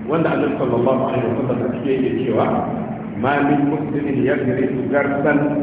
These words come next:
babu wani musulmi da zai dasa wata bishiya, "aw yazra'u zar'an," ko ya shuka <clears throat> wani amfanin gona,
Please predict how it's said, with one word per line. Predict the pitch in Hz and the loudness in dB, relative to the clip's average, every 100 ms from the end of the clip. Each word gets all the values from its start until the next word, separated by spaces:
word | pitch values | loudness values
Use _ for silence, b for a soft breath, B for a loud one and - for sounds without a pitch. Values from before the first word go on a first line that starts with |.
| - - - - - - | -4 -6 -8 -8 -10 -10
babu | - 143 151 143 | 0 2 2 2
wani | 139 143 | 0 0
musulmi | 139 143 127 147 | -2 -2 0 0
da | 139 123 | 0 0
zai | - 147 131 | 0 0 0
dasa | - 147 143 123 - - - - - | 2 2 2 2 0 -4 -4 -6 -2
wata | 135 147 151 | 0 0 0
bishiya, | - - 143 156 143 - - - - - - - - - - - - - - - | 0 -2 0 4 4 4 -2 -4 -6 -8 -10 -10 -10 -10 -10 -10 -10 -10 -8 -8
"aw | 127 139 139 | 0 2 6
yazra'u | 135 156 147 135 135 160 139 | 6 6 6 4 4 4 2
zar'an," | 139 151 156 147 117 147 | 2 2 2 0 -2 0
ko | 151 | 2
ya | 151 143 | 2 2
shuka | 143 160 165 160 156 151 - - - | 0 0 0 2 2 2 0 -2 -2
<clears throat> | - 123 - 120 | 2 4 4 4
wani | 147 | 4
amfanin | - 123 120 127 139 | 4 2 2 4 4
gona, | 156 160 165 | 4 4 4